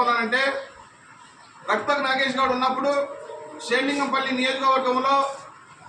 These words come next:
ప్రతి ప్రాంతంలో భూ పోరాటాలు నడుస్తూనే ఉండే, ప్రతి ప్రాంతంలో ఇళ్ళ గురించి పంచాలు జరుగుతూ ఉండే, ప్రతి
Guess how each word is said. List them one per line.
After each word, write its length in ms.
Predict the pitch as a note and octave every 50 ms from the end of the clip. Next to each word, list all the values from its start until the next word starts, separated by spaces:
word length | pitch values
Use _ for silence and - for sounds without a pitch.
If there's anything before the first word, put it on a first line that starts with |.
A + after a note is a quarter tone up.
| - -
ప్రతి 220 | - A3 - D4 - A3
ప్రాంతంలో 420 | B3 C4 C#4+ C#4+ D4 D4 C#4+ C#4 C4 C4
భూ 80 | C4 C4+ C4+
పోరాటాలు 340 | C4+ C4+ C4+ C4 C4 B3+ B3
నడుస్తూనే 340 | A#3+ A#3 - - A#3+ A#3+ A#3 A3+ A3
ఉండే, 180 | G#3 G3 F3 D3 - - - - - - - - - - - - - - - -
ప్రతి 180 | - A#3+ B3 C#4 B3
ప్రాంతంలో 420 | B3 B3 C#4 C#4 C#4 C#4+ C#4+ C#4+ C#4 B3+ B3+
ఇళ్ళ 120 | B3+ C4 C#4 C4+ C4+
గురించి 280 | C4+ C4 A#3 B3+ C4 B3 A3+ -
పంచాలు 320 | A3 A3 A3 B3 B3 B3 A#3 A#3
జరుగుతూ 260 | A#3 A3+ G#3+ A3+ G#3+ G3+ G#3
ఉండే, 180 | G#3 G3+ F3+ D#3 - - - - - - - - - - - - - - - -
ప్రతి 180 | G#3+ B3 -